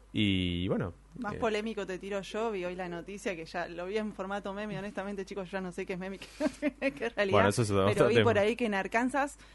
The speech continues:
Speaker 2: estaban, eh, <laughs> yo ya no, no, te, te juro, no sé si llorar,
Speaker 1: Ajá.
Speaker 2: reírme, pero que estaban bajando la edad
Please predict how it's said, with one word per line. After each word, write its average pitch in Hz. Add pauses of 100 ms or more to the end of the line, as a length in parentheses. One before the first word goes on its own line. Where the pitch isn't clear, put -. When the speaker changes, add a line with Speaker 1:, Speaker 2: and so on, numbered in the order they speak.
(180)
Speaker 2:
estaban, 190
eh, 180 (580)
<laughs> -
yo -
ya 269
no, 240
no, 240 (120)
te, 226
te 208
juro, 226
no 208
sé 208
si 175
llorar, 175
Speaker 1:
Ajá. 180
Speaker 2:
reírme, 185 (300)
pero 190
que 185
estaban 220
bajando 220
la 185
edad 185